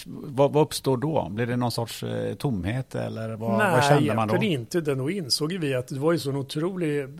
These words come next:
Speaker 2: det var ju sån otrolig uppmärksamhet här när vi kom hem här i, i, i Sverige. Och då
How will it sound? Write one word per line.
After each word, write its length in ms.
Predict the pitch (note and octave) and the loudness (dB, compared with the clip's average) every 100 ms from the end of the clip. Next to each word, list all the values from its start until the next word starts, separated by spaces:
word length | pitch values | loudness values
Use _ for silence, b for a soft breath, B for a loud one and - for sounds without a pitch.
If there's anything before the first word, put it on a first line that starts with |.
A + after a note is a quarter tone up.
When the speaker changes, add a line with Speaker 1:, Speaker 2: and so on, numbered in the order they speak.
| D3 C#3 B2+ B2+ B2+ B2+ - _ - - B B - | -10 -8 -6 -8 -8 -12 -14 _ -16 -16 B B -4
Speaker 2:
det 80 | |
var 80 | D3 | 4
ju 60 | D3+ | 4
sån 140 | C#3+ | 4
otrolig 680 | C#3 C#3 E3 F3 D3 C#3 E3 D#3+ C4 B3+ | 0 0 0 0 0 -2 -4 -10 -6 -2
uppmärksamhet 1160 | D#3 - C#3 B2+ - C#3+ B2 E3 F3 B2 - - | -2 0 -2 0 0 0 2 4 4 2 -6 -8
här 200 | C3+ C#3 | 2 4
när 80 | - | 4
vi 100 | B2 | 2
kom 160 | - B2+ | 0 2
hem 260 | F3+ E3 | 2 2
här 120 | B2 | -4
i, 260 | A#2+ A2+ D#3+ | -6 -8 -8
i, 120 | C#3 | -8
i 60 | C#3 | -8
Sverige. 360 | - D#3 E3 | -4 -2 -2
Och 80 | B2+ | -6
då 240 | C#3 D3+ | -6 -8